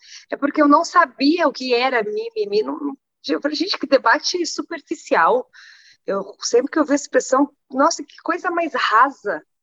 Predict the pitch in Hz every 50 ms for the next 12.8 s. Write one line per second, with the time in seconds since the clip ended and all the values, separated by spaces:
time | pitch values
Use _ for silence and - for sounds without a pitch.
0 | _ _ _ _ - - 415 466 415 - - 330 - - 359 349 269 269 302 330
1 | - 330 320 311 311 294 - 302 262 240 220 220 262 277 - 294 269 - - 233
2 | 226 214 220 254 - - 269 - - - - - - - - 214 214 220 240 _
3 | _ _ _ _ _ - 226 226 247 247 240 269 262 - 269 277 - - 269 220
4 | 226 240 220 208 185 - - - - - - - - - - - _ - - 233
5 | 233 262 262 254 - 262 240 240 262 277 - 302 302 302 311 302 - _ - 285
6 | - - - - - - - - - 233 233 226 - 240 233 - 226 214 208 208
7 | 233 254 - - _ _ _ _ _ _ _ _ _ _ _ _ _ _ _ _
8 | _ _ _ _ _ - 226 226 240 240 240 247 247 247 247 208 220 233 233 -
9 | 269 - 202 254 254 262 247 226 226 226 214 202 196 190 190 185 - _ _ _
10 | _ _ _ _ _ _ _ _ _ - 285 311 302 - 277 269 262 269 262 415
11 | 427 - _ 208 202 208 202 196 196 214 202 - 262 254 269 269 - - 226 226
12 | 247 - 202 208 180 185 180 180 175 175 175 170 165 160 -